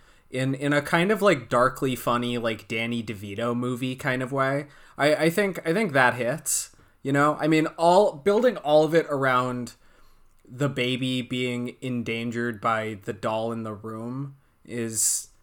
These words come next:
you, I mean, you know, you can, you can get a cheap ride out of, out of that, and, and this movie, you know, it, um, it,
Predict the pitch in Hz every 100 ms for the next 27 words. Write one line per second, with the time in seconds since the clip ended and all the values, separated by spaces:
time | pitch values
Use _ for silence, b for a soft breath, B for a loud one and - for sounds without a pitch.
0 | _ _ - 196 208 285 220 285 311 311
1 | 294 294 190 160 - - 226 240 240 220
2 | 214 254 247 208 165 - 165 143 127 120
3 | 123 131 143 - 123 123 123 120 117 120
4 | 120 113 131 180 190 165 156 151 143 b
5 | b b b b _ - 160 190 226 226
6 | 254 254 254 262 247 - - - - -
7 | - - 165 202 233 226 151 151 147 139
8 | 135 131 127 123 - - _ _ _ -
9 | - _ _ 139 143 143